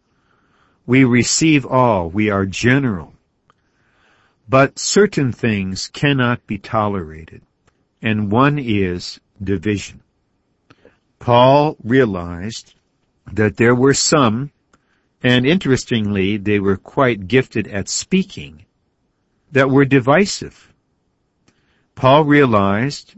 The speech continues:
that if this divisive element comes in, it, in effect and in practice, would nullify the outworking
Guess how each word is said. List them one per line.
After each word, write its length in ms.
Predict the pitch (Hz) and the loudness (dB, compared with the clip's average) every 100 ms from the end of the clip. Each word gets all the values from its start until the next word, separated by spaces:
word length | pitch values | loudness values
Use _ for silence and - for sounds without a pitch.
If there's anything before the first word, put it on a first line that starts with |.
| - | -6
that 220 | 107 107 | -2 0
if 220 | 123 - | 0 -2
this 300 | - 139 - | -4 -4 -2
divisive 800 | 113 90 117 143 156 - 135 110 - | -6 -2 2 2 0 -6 -8 -8 -4
element 540 | 127 135 120 113 98 | 0 0 0 -4 -8
comes 380 | - 104 92 - | -10 -8 -6 -4
in, 360 | 110 120 135 135 _ _ _ _ _ _ - | -2 -4 -6 -14 _ _ _ _ _ _ 0
it, 340 | 135 160 - _ _ | 0 0 -4 _ _
in 160 | 123 117 | -4 -2
effect 540 | 101 - 160 175 - - | -4 -2 -2 -2 -4 -12
and 160 | 120 110 | -8 -4
in 140 | 104 | -6
practice, 760 | 98 - 156 165 - 98 - - _ _ _ _ _ _ - | -8 -4 -4 -4 -10 -12 -12 -16 _ _ _ _ _ _ -8
would 420 | 107 110 104 107 - - | 0 2 2 0 -12 -6
nullify 680 | 117 147 143 110 117 110 101 | 0 2 2 0 0 0 0
the 180 | 101 | 0
outworking 720 | 104 101 101 107 101 - 87 | 0 -2 -4 -4 -6 -8 -12